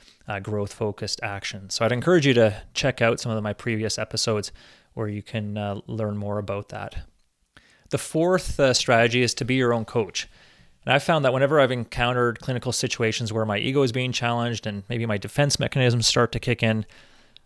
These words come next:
I've found that it's actually helpful to take on this role of being my own coach. I'll explain a little bit more what I mean by that. But it's really a process where I take a step back from the situation and try to create a little bit more emotional space to allow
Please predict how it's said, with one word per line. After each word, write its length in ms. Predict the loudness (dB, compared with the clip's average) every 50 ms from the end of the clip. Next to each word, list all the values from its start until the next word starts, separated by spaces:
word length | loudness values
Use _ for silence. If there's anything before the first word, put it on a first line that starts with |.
| _ _
I've 120 | -4 -4
found 280 | 2 2 2 2 4 2
that 100 | 2 0
it's 100 | 2 4
actually 320 | 4 4 4 4 0 0
helpful 520 | -2 0 2 2 2 2 4 2 2 2 2
to 520 | 0 -2 0 0 2 2 2 0 -2 -2
take 220 | 0 -2 0 0 2
on 80 | 0
this 140 | 0 0 0
role 280 | 2 2 4 4 4 2
of 80 | 2
being 200 | 0 -2 -4 -4
my 120 | -4 -4 -4
own 140 | -6 -6
coach. 420 | -8 -6 -4 -4 -4 -4 -8 -10 -10 -10 -20 _ _ _ _ _ _ _ _ _ _ -2
I'll 80 | -2
explain 280 | -2 -2 -2 -2 -2 0
a 20 | 0
little 160 | 0 -2 -2
bit 60 | -2
more 220 | -2 -2 0 0
what 160 | 0 0 0 -2
I 40 |
mean 200 | -2 -4 -6 -6
by 140 | -4 -4 -4
that. 280 | -4 -6 -6 -6 -8 -10 -12 -12 -16 _ _ _ _
But 120 | 0 0
it's 160 | 0 2 0
really 220 | -2 0 0 2 0
a 60 | 0
process 540 | 2 2 2 4 4 2 0 0 -2 -2 0
where 140 | 2 2
I 100 | 2 2
take 300 | 0 -2 _ -6 -4 -2
a 20 | -2
step 320 | -2 0 0 0 0 0
back 260 | 0 4 4 4 2
from 100 | 0 -2
the 60 | -2 -2
situation 580 | -2 -2 -2 -2 0 -2 -2 -2 -2 -2 -2
and 120 | -4 -4 0
try 140 | 0 0
to 80 | 0 0
create 180 | 0 0 0 0
a 60 | 2
little 140 | 0 0 0
bit 140 | -2 -2
more 220 | -2 0 0 0 0
emotional 460 | 0 -2 -2 0 -2 -2 -2 -2 0
space 440 | 0 0 0 0 0 0 -2 -4 -4 -6 -16 -20 -20 _ _ -20 -20 _ _ _ _
to 220 | 0 2 6 6 6
allow 640 | 6 6 6 6 6 6 6 6 6 6 4 2